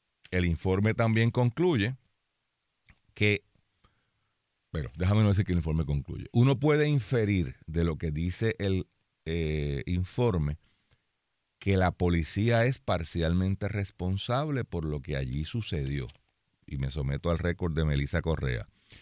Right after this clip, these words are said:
De otra parte, en el informe se señala que la policía reconoció que falló al no proveer información a los manifestantes a través de megáfonos. Se suponía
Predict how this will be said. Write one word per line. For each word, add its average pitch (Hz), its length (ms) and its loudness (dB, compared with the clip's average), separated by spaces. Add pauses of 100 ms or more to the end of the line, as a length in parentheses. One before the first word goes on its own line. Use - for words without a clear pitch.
(300)
De 80 120 2
otra 92 240 6
parte, 123 400 4
en 90 80 4
el 78 100 4
informe 85 440 2
se 92 100 2
señala 123 420 2
que 92 140 0
la 80 120 4
policía 78 480 2
reconoció 95 680 2
que 135 140 6
falló 139 600 6
al 180 180 8
no 175 160 8
proveer 185 720 6
información 156 840 4
a 185 60 6
los 180 160 4
manifestantes 139 960 2 (440)
a 120 120 6
través 113 440 6
de 160 140 4
megáfonos. 107 800 4 (400)
Se 175 360 6
suponía 175 1120 6